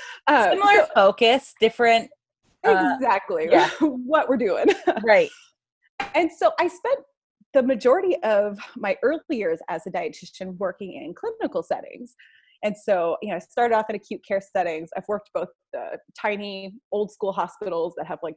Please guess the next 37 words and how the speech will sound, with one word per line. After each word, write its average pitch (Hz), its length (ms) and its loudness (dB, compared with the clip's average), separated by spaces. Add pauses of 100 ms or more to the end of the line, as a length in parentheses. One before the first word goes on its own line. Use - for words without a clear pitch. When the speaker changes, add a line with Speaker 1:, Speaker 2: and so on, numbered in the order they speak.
Speaker 1:
doctors - 560 -14
who 170 80 -8
are 160 100 -8
very 165 220 -8
set - 260 -10
in 175 160 -14
their 165 160 -8
ways 240 480 2
and 175 120 -10
don't 73 220 -8
wanna 101 200 -10
change 262 300 -6
anything. 233 640 -10
And 170 100 -12
then 160 100 -12
I've 160 100 -12
Speaker 2:
Mm. 170 80 -12
Speaker 1:
also 160 220 -6
worked 165 280 -10
in 170 260 -6 (520)
the 359 100 -2
really 339 440 -4
large 277 360 2
acute - 360 -8
care 233 220 2
hospitals 214 760 -4
where 170 460 -2 (380)
there's, 180 280 -2 (300)
it's 220 160 -2
a 156 60 -12
teaching 269 300 -4
hospital 214 640 0
and 160 100 -4
there's 151 240 -12
just 240 240 -2
about 214 180 -2 (300)
every 208 340 -4